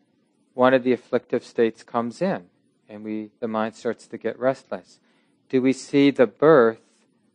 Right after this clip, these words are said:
of restlessness? See, we can only see the birth and death of these different afflictive states when there's a continuity of awareness. That's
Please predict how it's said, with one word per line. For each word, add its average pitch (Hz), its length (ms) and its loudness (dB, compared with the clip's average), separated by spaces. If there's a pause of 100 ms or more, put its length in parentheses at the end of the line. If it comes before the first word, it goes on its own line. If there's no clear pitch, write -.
(120)
of 127 160 -2
restlessness? - 880 -4 (960)
See, - 160 0
we 147 140 0
can 156 180 0
only 208 300 6
see 202 240 2
the 151 160 2
birth 156 400 4
and 127 180 -6
death 131 360 4
of 120 120 -8
these 120 220 -8
different 127 440 -2 (140)
afflictive - 480 -6
states 131 640 2 (340)
when 127 140 0
there's 127 180 -2
a 143 80 -2
continuity 123 720 -2
of 120 160 -4 (220)
awareness. 143 720 -6 (880)
That's 147 640 0